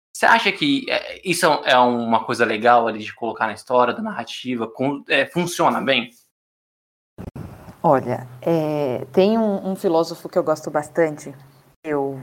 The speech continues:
Speaker 2: li algumas coisas dele uma vez, faz um tempinho já, que é o Heráclito, né? Heráclito de Éfeso, e ele fala assim, que ninguém entra duas vezes no mesmo rio, né? Que quando ele entra no rio de novo, não são nem as mesmas águas,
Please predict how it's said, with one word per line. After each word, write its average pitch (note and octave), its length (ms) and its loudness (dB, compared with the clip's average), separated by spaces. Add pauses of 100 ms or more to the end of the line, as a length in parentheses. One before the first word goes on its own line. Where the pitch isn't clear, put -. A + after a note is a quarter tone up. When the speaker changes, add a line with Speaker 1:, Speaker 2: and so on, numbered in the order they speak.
(220)
Speaker 2:
li D#3 160 0
algumas D3 320 0
coisas C#3 320 -8
dele C#3 200 -4
uma C3+ 140 -8
vez, C#3+ 600 -2 (200)
faz C4+ 140 -4
um A#3 60 -8
tempinho D#3 380 -10
já, D3+ 260 -8 (280)
que - 80 -2
é E3+ 40 4
o E3 60 4
Heráclito, C3+ 640 -2
né? D3 160 -12 (600)
Heráclito C#3+ 260 -10
de D3 120 -10
Éfeso, D3+ 360 -6
e D#3+ 60 -6
ele E3+ 220 -4
fala F#3 280 -2
assim, F#3 300 -6
que F#3+ 180 -2
ninguém A3 680 2
entra A3+ 260 -2
duas G#3 240 0
vezes G3 260 0
no G#3 80 -4
mesmo G3+ 340 -4
rio, D3+ 320 -8 (160)
né? F#3 140 -12 (1200)
Que F3+ 100 -4
quando F3+ 320 0
ele E3+ 140 -4
entra F#3 300 4
no G3 120 0
rio F3 260 0
de E3+ 140 -8
novo, F#3 640 2
não F#3 140 -6
são F#3 200 -2
nem F3+ 200 -4
as E3+ 100 -8
mesmas F3 340 -6
águas, G#3+ 580 4